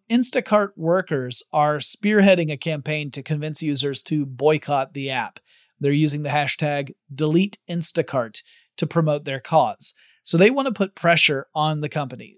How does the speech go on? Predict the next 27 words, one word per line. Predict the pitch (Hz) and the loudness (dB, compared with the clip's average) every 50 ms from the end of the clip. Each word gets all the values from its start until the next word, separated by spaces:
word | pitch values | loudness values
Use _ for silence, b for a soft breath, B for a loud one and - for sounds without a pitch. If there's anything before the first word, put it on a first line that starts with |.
| _ - | _ -6
If | 156 143 - | -6 -4 0
Instacart | - 190 180 - - 180 - 185 180 180 | 2 2 2 2 2 2 2 2 2 2
is | 175 151 - | 0 -6 -6
planning | - 165 165 160 156 151 | -4 -2 -2 -2 -2 -4
on | 147 147 | -4 -4
going | 139 139 143 143 | -4 -4 -4 -6
public, | 127 - 165 196 202 262 262 - - b b b b b b b | -4 -2 0 0 2 0 -2 -2 -4 b b b b b b b
then | - 165 185 190 175 | 2 4 4 4 2
public | - 170 185 202 254 247 - | 2 0 0 2 2 0 0
opinion | 214 156 - 196 202 196 180 156 156 | 0 0 2 2 2 2 0 0 -2
is | - 175 147 | -2 -2 -4
going | 131 180 170 170 - | -2 -2 -2 -4 -4
to | 175 - - | -6 -8 -6
impact | 175 175 180 160 175 170 170 151 _ - | -6 -6 -2 0 0 0 0 -2 _ -4
the | 147 139 | 0 2
share | - - - 170 180 190 196 | 2 2 2 4 4 2 2
price | 185 - - 127 110 104 104 113 - - - - b b b b b b b | 0 -4 -10 -8 -8 -8 -6 -2 0 0 0 -2 b b b b b b b
and | 135 143 | -2 2
thus | 160 165 160 - | 4 4 4 2
the | - 165 143 _ _ - | -2 -6 -8 _ _ -8
company | - 156 160 160 175 170 165 156 | -4 -4 -4 -2 -4 -4 -4 -2
valuation | 139 151 156 165 156 147 156 170 180 - - - 139 123 117 117 - _ _ _ _ - | 0 2 2 2 2 2 2 2 2 2 0 0 -2 -4 -8 -12 -14 _ _ _ _ -4
and | - 151 160 165 | 0 2 2 2
the | 165 160 160 | 2 2 2
I | 156 160 151 | 0 0 -2
P | 123 143 147 143 160 | -4 -4 -2 2 4
O. | 165 151 127 104 95 | 4 4 2 0 -6